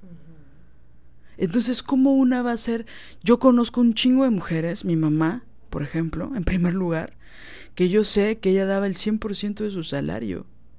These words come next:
Speaker 2: a la casa, a lo que se necesitara.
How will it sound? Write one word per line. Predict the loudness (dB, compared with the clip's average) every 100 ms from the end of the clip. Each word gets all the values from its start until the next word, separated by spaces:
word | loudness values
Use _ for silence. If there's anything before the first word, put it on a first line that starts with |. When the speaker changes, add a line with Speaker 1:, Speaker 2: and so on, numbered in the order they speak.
| -20 -20 -20 -20 -10
Speaker 2:
a | -6
la | -4 -6
casa, | -8 -6 -8 -12 -18 -14
a | -6
lo | -6
que | -6
se | -8 -6
necesitara. | -8 -10 -14 -12 -8 -8 -8